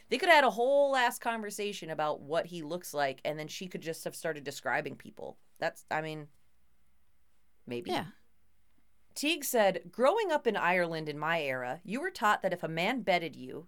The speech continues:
Speaker 1: he should wed you. I knew from my research that spiritual marriage was a thing,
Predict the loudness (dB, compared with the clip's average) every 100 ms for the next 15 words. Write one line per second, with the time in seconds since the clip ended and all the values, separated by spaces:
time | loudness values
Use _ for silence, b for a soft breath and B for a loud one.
0 | -12 -8 -4 -4 -2 0 0 -6 -16 -18
1 | -20 -20 -20 -20 -20 -20 0 6 6 4
2 | -4 -4 -2 -2 -2 -4 -4 -4 -4 -4
3 | -4 -4 -4 -4 0 0 -2 -6 -4 -4
4 | -6 -6 -6 -6 -12